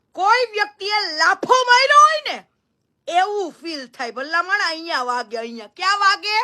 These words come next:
અહીંયા વાગે. આજે કોઈ પણ વ્યક્તિ છે એના સારા કાર્યોને જો તમે બિરદાવો નહીં ને તમે ઈ વ્યક્તિને ભૂલી જાઓ ને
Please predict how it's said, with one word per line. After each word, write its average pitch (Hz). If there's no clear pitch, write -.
અહીંયા 359
વાગે. 254
આજે 294
કોઈ 370
પણ 480
વ્યક્તિ 453
છે 302
એના 381
સારા 349
કાર્યોને 359
જો 302
તમે 330
બિરદાવો 330
નહીં 330
ને 330
તમે 320
ઈ 311
વ્યક્તિને 311
ભૂલી 339
જાઓ 392
ને 285